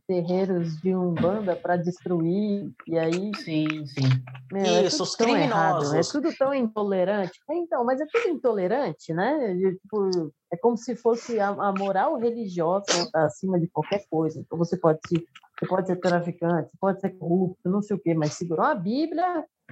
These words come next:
Speaker 1: você já tem direito de destruir a religião de, de todas as outras pessoas, os, os sinais religiosos de, das outras pessoas. É a putaria do
Speaker 3: Gente,
Speaker 1: cara, né?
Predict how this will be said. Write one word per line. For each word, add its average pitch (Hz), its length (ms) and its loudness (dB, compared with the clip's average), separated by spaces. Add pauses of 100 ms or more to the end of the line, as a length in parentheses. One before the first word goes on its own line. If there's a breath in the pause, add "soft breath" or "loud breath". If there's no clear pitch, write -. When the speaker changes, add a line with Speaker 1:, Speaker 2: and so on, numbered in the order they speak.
(460)
Speaker 1:
você 196 300 -4
já 196 160 2
tem 220 140 -6
direito 226 420 0
de 220 180 -4
destruir 226 600 0
a 254 240 2
religião 214 580 -2 (180)
de, 226 80 0
de 202 280 0
todas 240 220 2
as 226 100 -4
outras 233 240 -2
pessoas, 151 580 2
os, 156 480 0
os 175 220 -2
sinais 180 420 0
religiosos 160 580 0
de, 151 140 -6 (140)
das 156 120 2
outras 156 320 0
pessoas. 143 540 0
É 277 40 2 (200)
a - 60 -12 (240)
putaria 135 600 2
do 147 120 -2
Speaker 3:
Gente, 175 300 6
Speaker 1:
cara, 175 120 2
né? - 80 -14